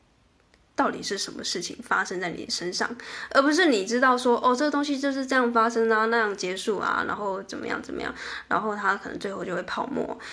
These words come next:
所以大部分的都会停在说跟想的阶段，而不是真的实际有去操作。所以第三个我真的想要去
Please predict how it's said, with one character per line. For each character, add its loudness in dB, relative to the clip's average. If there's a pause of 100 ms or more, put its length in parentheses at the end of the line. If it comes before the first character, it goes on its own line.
(180)
所 2
以 0 (300)
大 6
部 0
分 4
的 2
都 2
会 0
停 -4
在 0
说 2
跟 2
想 0 (100)
的 -12
阶 -2
段， 0
而 -4
不 -2
是 0
真 2
的 -2
实 -4
际 -6
有 -4
去 -6
操 -6
作。 -6
所 0
以 2 (440)
第 2
三 4
个 2
我 -2
真 2
的 4
想 -4
要 -2
去 -6